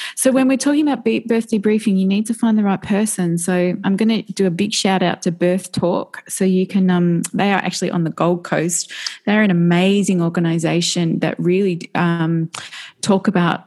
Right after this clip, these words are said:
healing from traumatic birth. They've got a book called How to Heal a Bad Birth,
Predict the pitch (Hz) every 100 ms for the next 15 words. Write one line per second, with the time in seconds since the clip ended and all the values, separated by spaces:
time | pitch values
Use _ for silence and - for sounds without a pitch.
0 | - - - 196 220 262 233 196 190 170
1 | 170 175 190 269 220 202 196 165 180 180
2 | 180 180 180 175 170 170 165 156 160 160
3 | 180 277 -